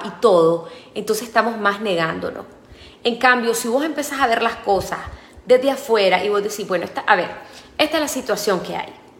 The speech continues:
Digamos que alguien te, te perdió algo. En tu casa se perdió algo. Entonces vos andás frustrado, arrecho, no aceptás que algo se perdió. Entonces vos decís, "Bueno, esta es la situación, aquí hay una pérdida,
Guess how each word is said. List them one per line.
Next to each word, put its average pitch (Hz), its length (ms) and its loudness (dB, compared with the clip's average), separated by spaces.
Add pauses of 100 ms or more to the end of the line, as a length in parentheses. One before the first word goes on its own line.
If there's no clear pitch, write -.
(540)
Digamos 320 500 2 (100)
que 277 600 2 (280)
alguien 247 440 2
te, 233 320 2 (340)
te 269 100 6
perdió 208 540 4
algo. 165 300 2 (500)
En 220 160 -6
tu 240 160 -6
casa 320 320 4
se 302 140 -4
perdió 226 580 2 (280)
algo. 180 520 -2 (680)
Entonces 214 340 -6
vos 233 160 0
andás 196 240 -4
frustrado, 247 720 0
arrecho, 233 640 -2 (340)
no 208 220 0
aceptás 220 560 2
que 202 160 -4
algo 180 240 0
se 190 160 -6
perdió. - 540 -10 (320)
Entonces 196 180 -6
vos 202 140 0
decís, 190 260 -4
"Bueno, 185 160 -6
esta 180 140 -10
es 240 60 -4
la 233 60 -2
situación, 220 520 -2
aquí 208 160 0
hay 185 100 0
una 180 180 -2
pérdida, 254 440 4